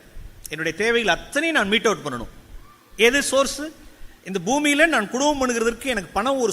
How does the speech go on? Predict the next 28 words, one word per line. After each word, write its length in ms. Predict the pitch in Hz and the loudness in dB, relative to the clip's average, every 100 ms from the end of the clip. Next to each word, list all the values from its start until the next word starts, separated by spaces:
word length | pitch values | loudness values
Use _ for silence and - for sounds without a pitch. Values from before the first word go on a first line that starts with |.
| - | 2
சோர்ஸா 320 | 247 254 254 | 2 2 2
இருக்கிறது 320 | 196 180 196 | 2 2 -2
போல, 340 | 135 127 196 285 - - - _ _ _ _ _ _ - - - 175 | -2 -2 -2 -4 -16 -20 -20 _ _ _ _ _ _ -20 -20 -12 2
நான் 240 | 190 185 151 - - | 2 2 -6 -10 -8
ப-, 100 | 175 | 2
பணத்தை 340 | 214 262 262 | 4 4 2
டிரா 260 | 180 190 254 240 | 4 6 6 4
பண்ணி, 380 | 226 277 359 - - - - - - - - - _ _ - | 2 2 2 -2 -16 -18 -20 -20 -20 -20 -20 -20 _ _ -8
ஒண்ணு 120 | 196 | -4
உழைச்சோம், 560 | 202 202 277 - 311 349 - - - - _ - - | 0 2 2 2 2 2 -4 -20 -20 -20 _ -2 2
சம்பாதிச்சோம், 640 | 202 277 269 - 294 269 - - | 4 6 4 4 2 0 -8 -2
என் 160 | 180 190 | 2 4
அக்கவுண்ட்ல 400 | - 277 240 233 | 6 4 4 2
போய் 120 | 247 | 4
விழுந்துருச்சு. 540 | 220 233 208 240 320 - - - - | 2 2 0 -2 -4 -10 -20 -20 -10
இப்ப 200 | 175 180 | -8 -4
நான் 180 | 180 180 | -4 -2
ஏ 80 | 233 | -4
டி 160 | 240 | -4
எம்ல 160 | 240 180 151 | -4 -4 -2
போடுறேன், 340 | 214 214 240 - - _ _ _ _ | 0 -2 -6 -14 -20 _ _ _ _
கார்டை 200 | 180 226 | -2 0
உள்ளார 320 | 208 208 202 170 | 2 4 4 2
விட்டு 140 | 180 | 0
எடுக்கிறேன், 320 | 180 196 208 - - - - - | 0 -2 -4 -10 -20 -20 -14 -2
தேவையான 380 | 208 226 220 185 | 0 2 0 0
பணத்தை 340 | 185 214 226 | -2 2 2
எடுக்கிறேன், 320 | 185 190 240 | 2 -2 -6